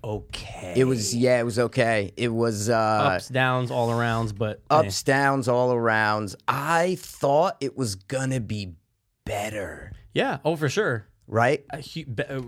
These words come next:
Speaker 1: really good cast. I mean, not, not even just the returning four,
Speaker 2: Mm-hmm.
Speaker 1: but then you saw, like, uh, you know, Matt, Luke Wilson, fucking the
Speaker 2: Yep.
Speaker 1: other kid. So you saw a
Speaker 2: Yep.
Speaker 1: bunch of people. You're going, "Damn, they have a fucking cast for this."
Speaker 2: Yeah, and I, I, I don't know. I just thought it was gonna be better because it was the same writer, one of the same
Speaker 1: Mm.
Speaker 2: writers.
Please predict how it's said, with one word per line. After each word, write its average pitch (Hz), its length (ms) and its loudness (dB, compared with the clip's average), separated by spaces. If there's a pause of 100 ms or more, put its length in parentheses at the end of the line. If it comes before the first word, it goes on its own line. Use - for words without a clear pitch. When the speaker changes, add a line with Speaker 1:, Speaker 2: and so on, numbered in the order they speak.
(160)
Speaker 1:
really 156 280 2
good 127 160 0
cast. 113 560 -2
I 143 80 2
mean, 127 280 0
not, 143 220 0
not 151 180 2
even 156 120 -2
just 143 180 -4
the 143 80 0
returning 123 560 -2
four, 127 180 0 (160)
Speaker 2:
Mm-hmm. 139 120 4
Speaker 1:
but 127 140 0
then 135 120 0
you 123 100 -2
saw, 127 360 2
like, 113 380 -4
uh, 113 480 0
you 120 100 -4
know, 104 180 -4
Matt, 113 380 -2
Luke 123 280 0
Wilson, 117 520 -2
fucking 113 380 -4
the 117 80 2
Speaker 2:
Yep. 139 80 6
Speaker 1:
other - 80 2
kid. 110 240 -6
So 170 100 -4
you 160 40 0
saw 247 100 2
a - 40 10
Speaker 2:
Yep. - 60 4
Speaker 1:
bunch 233 160 -2
of 156 60 -4
people. 185 180 -4
You're 160 60 0
going, 139 160 -2
"Damn, 208 140 -4
they 269 60 -2
have 254 100 -4
a 110 80 -6 (100)
fucking 139 300 -6
cast - 340 -4
for 143 100 -6
this." 107 240 -6
Speaker 2:
Yeah, 131 520 4
and 135 520 2 (220)
I, 139 720 4 (120)
I, 139 240 4
I - 60 4
don't 170 120 4
know. 208 80 6
I 135 80 4
just 135 300 -2
thought 139 220 6
it - 80 -2
was 139 160 -2
gonna 135 240 4
be 117 240 0
better 120 500 0
because 113 460 -2
it 113 60 -6
was 110 140 -6
the 104 100 -6
same 113 320 -4
writer, 113 400 0
one 113 160 0
of 110 40 -4
the 107 60 0
same 113 200 0
Speaker 1:
Mm. - 20 4
Speaker 2:
writers. 110 420 0